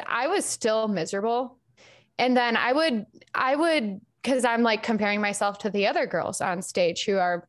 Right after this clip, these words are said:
maybe more ripped, but to, like, you're lit-, like, literally always, it's a game of comparison. And I didn't know it at the time, but I didn't love myself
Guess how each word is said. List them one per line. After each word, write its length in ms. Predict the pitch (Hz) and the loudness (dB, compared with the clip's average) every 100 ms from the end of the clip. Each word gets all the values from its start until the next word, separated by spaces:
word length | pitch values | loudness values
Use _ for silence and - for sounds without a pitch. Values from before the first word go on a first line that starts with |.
| _ | _
maybe 440 | 202 190 196 208 196 | -4 0 0 0 0
more 320 | 190 233 294 | 2 2 0
ripped, 400 | 180 - - - | -2 -4 -8 -4
but 260 | 208 190 - _ _ - | -2 -2 -4 _ _ -4
to, 280 | 214 185 - | -2 -2 2
like, 280 | 208 185 - | 2 2 2
you're 140 | 240 | 2
lit-, 380 | 208 233 240 - | 6 4 4 2
like, 220 | 220 196 | 0 0
literally 440 | 214 214 233 220 196 | -2 0 2 2 2
always, 380 | 190 190 190 - | 2 2 0 -4
it's 140 | 196 | -6
a 40 | |
game 240 | 185 196 190 | -2 -2 -2
of 120 | 175 | -4
comparison. 760 | 190 185 180 185 196 247 294 311 - - - | -8 -2 0 0 0 0 0 -2 -8 -20 -6
And 180 | 226 226 | -2 -2
I 420 | - 208 214 254 | -2 -2 0 0
didn't 360 | 254 220 220 240 | 0 -2 -2 -2
know 220 | 190 185 | -2 0
it 100 | 220 | 0
at 180 | - 254 | 0 -2
the 80 | 262 | -4
time, 300 | 262 262 269 | -4 -4 -2
but 120 | 220 | -2
I 160 | 190 214 | -2 -2
didn't 360 | 294 277 226 - _ | -2 -2 -4 -10 _
love 500 | 202 202 208 196 - | -4 -2 -2 -4 -10
myself 760 | 196 180 196 - 180 - - - | -6 -4 -4 -2 0 0 -4 -12